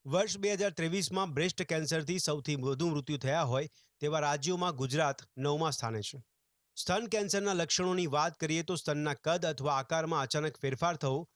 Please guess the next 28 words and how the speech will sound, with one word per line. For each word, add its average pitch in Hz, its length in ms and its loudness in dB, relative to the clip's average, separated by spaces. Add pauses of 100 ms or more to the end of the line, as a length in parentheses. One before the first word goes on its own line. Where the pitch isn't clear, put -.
(240)
સ્તનનો 160 340 0
આકાર 175 420 0
અન્ય 147 320 -2
સ્તન 156 260 0
કરતાં 151 380 -2
અલગ 151 280 0
હોય 135 280 0 (280)
તો 156 80 -4
તે 156 140 0
કેન્સરનું 165 600 0
લક્ષણ 156 320 0
હોઈ 135 200 0
શકે 117 240 -2
છે. 131 200 -10 (440)
સ્તનની 180 360 0
ત્વચા 175 320 0
પર 175 180 -2
લાલાશ 156 460 0
હોય 165 140 2
અથવા 151 320 0
તો 160 260 -4 (480)
ત્વચા 180 300 2
નારંગીની 160 500 0
છાલની 147 340 0
જેમ 156 240 -2
ખરબચડી 147 460 -2
થઈ 147 220 0
જાય 143 280 0